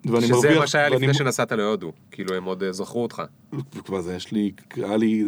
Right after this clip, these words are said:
Speaker 1: קורות חיים מטורפים, כאילו, וגם ידע אמיתי.
Speaker 2: כן.
Speaker 1: אה,
Speaker 2: אז
Speaker 1: ואם-
Speaker 2: למה עבדת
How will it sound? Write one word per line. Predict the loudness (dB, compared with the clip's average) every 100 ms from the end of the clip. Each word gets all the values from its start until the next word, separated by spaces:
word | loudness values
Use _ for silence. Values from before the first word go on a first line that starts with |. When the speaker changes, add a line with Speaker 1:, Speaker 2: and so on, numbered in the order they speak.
| 0 -2
Speaker 1:
קורות | 0 0
חיים | 2 0 0
מטורפים, | 2 2 2 0 0 -6 -20 _ -20 -4
כאילו, | -2
וגם | 0 0
ידע | 4 4 4
אמיתי. | 2 2 0 -2 _ -12
Speaker 2:
כן. | -10 -10 -14 _ _ _ -20 -2
Speaker 1:
אה, | 2 4 4 2 0 0 -2 -2 -2 0
Speaker 2:
אז | 4
Speaker 1:
ואם- | 4
Speaker 2:
למה | 6
עבדת | 4 2